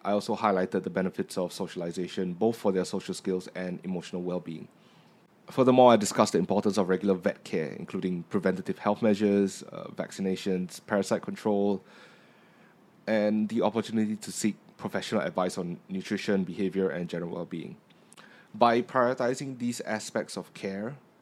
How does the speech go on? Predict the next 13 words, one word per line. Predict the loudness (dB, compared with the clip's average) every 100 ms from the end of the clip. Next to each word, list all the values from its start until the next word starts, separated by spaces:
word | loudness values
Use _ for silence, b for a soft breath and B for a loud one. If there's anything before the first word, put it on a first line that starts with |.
| -4
we | -2
ensure | 0 -2 2 2
that | 4 2
our | 2
dogs | 2 0 -2
lead | -6 -6
fulfilling | -8 -4 -2 -2
lives | -4 -4 -6 -8
and | -8 -6 -4
they | -4
experience | -4 -6 -2 -2 -2
less | -4 -4 -8
stress. | -8 -6 -6 -12 -16